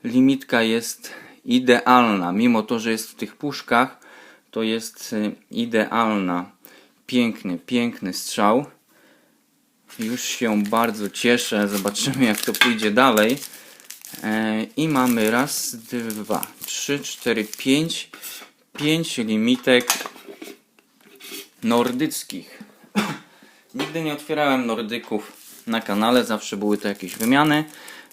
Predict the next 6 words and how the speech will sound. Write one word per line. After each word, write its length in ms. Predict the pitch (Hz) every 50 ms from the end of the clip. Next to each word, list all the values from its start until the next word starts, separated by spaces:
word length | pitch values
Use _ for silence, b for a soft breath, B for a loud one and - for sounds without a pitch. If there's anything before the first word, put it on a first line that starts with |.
| B - -
ale 440 | 135 143 143 139 135 127 123 123 123 -
trafiła 460 | - 120 113 - - 143 135 135 127
się 400 | - - - 123 117 113 113 127 - B B B B B B B B -
jakaś 320 | - 120 110 - 117 - -
tam 220 | - 113 104 - - -
okazja 680 | 104 104 - - 110 117 113 107 110 107 104 101 101